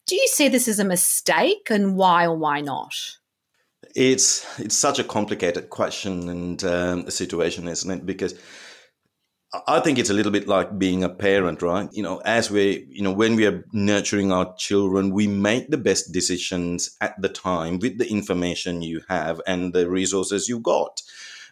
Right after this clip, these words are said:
Speaker 2: And I think, uh, investing in these big ticket items, as you called out, is a little bit like that. Now, I can only think that the governments and the people in charge of making policies would have done that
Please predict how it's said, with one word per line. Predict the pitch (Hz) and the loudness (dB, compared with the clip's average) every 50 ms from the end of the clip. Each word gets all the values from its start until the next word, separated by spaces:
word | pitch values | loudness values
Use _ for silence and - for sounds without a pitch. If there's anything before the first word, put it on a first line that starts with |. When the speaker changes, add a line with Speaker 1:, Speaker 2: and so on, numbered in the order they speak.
| - | -2
Speaker 2:
And | 131 131 135 | 0 2 2
I | |
think, | 131 - - 151 139 135 131 - - - 127 | 2 2 2 2 2 2 0 -4 -6 -4 0
uh, | 117 123 - - | 2 2 4 4
investing | 131 120 120 120 135 131 - - - 127 123 120 113 - | 2 2 4 4 2 2 2 0 2 2 2 0 -2 0
in | 113 117 117 113 110 | 2 2 4 4 4
these | 101 120 117 117 | 2 2 0 0
big | 113 110 101 - | 0 -2 -4 -4
ticket | - 104 92 104 98 | -4 -4 -2 0 2
items, | 98 104 107 - 104 95 92 98 | 2 2 2 0 -2 -4 -2 -2
as | 90 95 - - | -2 -2 -4 -6
you | 95 | -10
called | - - - 104 98 90 90 98 | -10 -6 -4 -2 0 0 0 0
out, | 113 107 87 87 - | 0 0 0 -2 -2
is | 98 - | -2 -4
a | 110 | -2
little | 101 98 92 98 | -2 -4 -4 -4
bit | 98 90 - - | -6 -6 -4 -2
like | 90 87 85 - | -2 -2 -2 -4
that. | 92 78 73 - - _ 85 | -6 -8 -8 -10 -10 _ -6
Now, | 95 95 98 - - _ _ - - - - _ - | -4 -2 -2 -4 -6 _ _ -20 -20 -20 -20 _ -4
I | - 113 120 | 0 0 0
can | 117 - 123 113 110 95 - - _ _ _ _ _ _ _ | 2 2 0 0 -2 -4 -8 -14 _ _ _ _ _ _ _
only | - 131 120 110 | 2 2 2 2
think | 104 - - 117 117 101 107 | 0 0 0 0 0 2 2
that | 107 98 - | 0 0 0
the | 92 90 | 0 -2
governments | 80 101 98 104 107 107 107 104 101 - | 2 2 2 4 4 2 2 0 0 0
and | 98 92 95 92 | -2 -2 -2 -2
the | - | -4
people | - - 107 107 104 - 104 104 101 - | -2 -2 -2 -2 0 0 0 0 0 -2
in | 95 95 92 | -2 -6 -8
charge | 90 - - 101 101 104 98 90 | -6 -6 -2 -2 0 0 0 0
of | 95 90 | -2 -2
making | 101 95 92 90 87 98 92 87 | -2 -2 -2 -2 -2 -4 -6 -6
policies | - - 98 98 98 104 98 - - 78 67 67 67 80 101 123 - - _ _ _ _ | -4 0 0 2 2 2 0 0 -4 -6 -6 -10 -10 -10 -8 -8 -8 -10 _ _ _ _
would | 104 104 104 | -6 -2 2
have | 113 104 95 92 85 | 2 2 2 2 0
done | - 95 95 104 104 104 | 0 2 2 2 2 0
that | 92 - - - - - _ _ | 0 -2 -2 -4 -8 -14 _ _